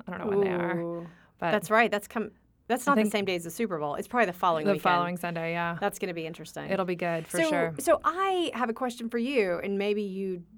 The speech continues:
Speaker 2: don't know the answer to this, but do you know who actually decides on who the Grammy nominations are?
Speaker 1: No, no, I don't. I mean, a Grammy board of some sort, you know?
Speaker 2: So I was looking at the history of the Grammys and the gender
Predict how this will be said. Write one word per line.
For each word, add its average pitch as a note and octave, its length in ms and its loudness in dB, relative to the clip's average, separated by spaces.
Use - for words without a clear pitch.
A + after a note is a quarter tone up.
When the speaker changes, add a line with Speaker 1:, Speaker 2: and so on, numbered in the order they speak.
Speaker 2:
don't F3+ 280 -4
know E3+ 180 -8
the D#3+ 180 -8
answer E3 480 -10
to - 100 -20
this, D#3 360 -10
but G3+ 260 -2
do B3 80 -4
you D4 60 2
know F#4+ 160 2
who C4 200 0
actually B3+ 320 0
decides F3+ 600 -2
on E3+ 120 -4
who F3+ 120 -6
the E3 80 -4
Grammy D#3+ 300 -6
nominations D#3 560 -6
are? C#3+ 340 -4
Speaker 1:
No, E3+ 300 -2
no, - 200 -8
I F3+ 60 -2
don't. E3+ 280 0
I G#3+ 60 4
mean, G#3 260 8
a G#3 60 0
Grammy E3+ 320 -2
board E3 240 -2
of D#3 80 -8
some E3+ 160 -8
sort, E3 300 -2
you F3+ 100 -4
know? E3+ 320 -2
Speaker 2:
So A#3+ 380 6
I B3+ 100 4
was A3+ 160 2
looking C4+ 260 2
at G3+ 240 -2
the G3+ 80 0
history F3 580 -4
of E3+ 120 -8
the E3 80 -8
Grammys F3+ 600 -4
and D#3+ 420 -6
the F3 100 -4
gender E3 600 -2